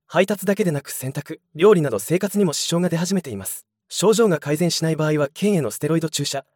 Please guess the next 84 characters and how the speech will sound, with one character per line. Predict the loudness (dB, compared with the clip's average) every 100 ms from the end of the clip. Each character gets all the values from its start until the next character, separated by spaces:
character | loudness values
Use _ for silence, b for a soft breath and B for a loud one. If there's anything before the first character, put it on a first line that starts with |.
| _
そ | -8 -2
れ | 2
で | 4
ダ | 4
メ |
な | 2
ら | 0
切 | -4 -10
開 | -2 -2
手 | 0
術 | -4 -6
と | -6
な | -4
る |
よ | -6
う | -8
で |
す。 | -10 -14 _ _ -14
最 | 2 4
悪 | 4 2
の | 2
場 | 2
合 | 2
は | 0
仕 | -2
方 | -2 0
が | 2
な | 0
い |
と | -2
し | -6
て | -6
も、 | -6 -8 _
そ | -4 2
の | 4
前 | 4
に | 2
で | -2
き | -6
る | -8
こ | -6
と | -6
は |
全 | -4 -2 -2
て | -4
し | -8
て |
み | -8 -8
ま |
す。 | -10 -12 _ _
バ | -2 2
ネ | 4
指 | 4
は | 2
血 | 2 -4
行 | 0 0
不 | 4
良 | 4
が | 2
起 | 0
き | -4
る |
ほ | -4
ど | -6
寒 | -4 0 0
い |
環 | 0 -6
境 | -4
で | -4
指 | -2 -2 0
を | 0
酷 | -2 -6
使 | -6
す | -8
る | -8
と | -10
悪 | -6
化 | -6
す | -2
る | -2
の |
だ | -2
と | -6
か、 | -16